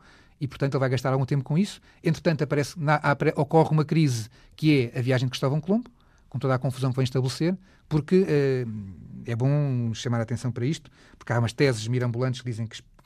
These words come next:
Colombo era um espião do Dom João segundo, que é um disparate, historiograficamente é um disparate. Eh, não quer dizer que não possa até si-, até ser um homem português.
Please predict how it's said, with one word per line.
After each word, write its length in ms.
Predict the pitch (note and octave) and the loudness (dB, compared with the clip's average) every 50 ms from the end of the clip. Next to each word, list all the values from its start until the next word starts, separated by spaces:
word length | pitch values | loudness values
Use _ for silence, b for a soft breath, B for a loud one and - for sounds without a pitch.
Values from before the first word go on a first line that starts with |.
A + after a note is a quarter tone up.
| _ - | _ -20
Colombo 300 | _ - C3+ C#3 C3 B2 | _ -2 0 0 2 2
era 100 | B2+ A#2+ | 0 0
um 40 | A#2+ | -2
espião 440 | A2+ - - - B2+ B2+ A#2 G#2+ G2+ | -4 -4 -6 -4 -2 -2 -2 -2 -4
do 120 | G2 G2+ G2 | -6 -8 -6
Dom 120 | A2 G#2 | -6 -6
João 140 | - A#2+ A#2 | -4 -4 -6
segundo, 220 | - - E3+ F3 | 0 0 0 0
que 60 | - | 0
é 20 | B2+ | -2
um 20 | |
disparate, 460 | A#2+ - - A#2 C3 C#3 - - - b b b b b | -4 -2 -2 -2 -2 -2 -4 -10 -20 b b b b b
historiograficamente 680 | - - - - G#2+ A2+ A2 A#2 - - B2+ A#2 A2 | -20 -12 -10 -6 -4 -2 -4 -4 -4 -4 -4 -4 -4
é 40 | A2 | -4
um 20 | G2+ | -8
disparate. 400 | - - A#2+ A#2+ C3+ C3 - B B B B B B B B B B - | -8 -6 -4 -4 -4 -4 -6 B B B B B B B B B B 0
Eh, 340 | C#3 C3+ C3+ C3+ C3 C3 C3 | 2 4 6 6 4 4 6
não 180 | C#3 D#3 F3 | 8 6 8
quer 100 | - - | 8 6
dizer 120 | E3+ D#3 E3+ | 6 6 6
que 60 | D3 | 4
não 60 | E3+ | 4
possa 180 | - E3+ - E3 | 2 4 2 4
até 100 | C#3 D#3 | 2 2
si-, 220 | C3 - C#3+ B2+ D#3+ | 0 0 -2 -2 0
até 180 | C#3+ D#3 C#3+ | 2 2 0
ser 160 | - - D3 | 2 2 0
um 60 | C#3 C3+ | 2 2
homem 160 | C3+ C3+ B2 | 2 0 0
português. 460 | - - - - A#2+ B2 C#3 - | -2 -6 -6 -4 -2 -2 -4 -4